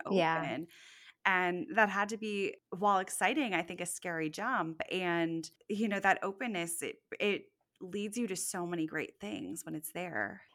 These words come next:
Speaker 1: Yeah, it's, it's really interesting. Um, I'm an Aries and we're the ram. So we, like,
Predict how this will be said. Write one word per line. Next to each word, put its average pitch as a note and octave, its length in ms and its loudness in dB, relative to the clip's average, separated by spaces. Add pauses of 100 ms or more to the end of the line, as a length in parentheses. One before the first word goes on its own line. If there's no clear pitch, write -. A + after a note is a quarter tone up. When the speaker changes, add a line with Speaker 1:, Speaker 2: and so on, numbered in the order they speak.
(120)
Speaker 1:
Yeah, G3 340 12
it's, - 280 2
it's G#3+ 160 2
really A3+ 280 12
interesting. G3+ 760 4
Um, F3 280 6
I'm F#3+ 180 4
an F#3 100 4
Aries F3 680 6
and E3+ 240 2
we're F3 120 6
the F3 140 4
ram. E3 340 2
So F3 180 2
we, F3+ 220 6
like, E3+ 200 4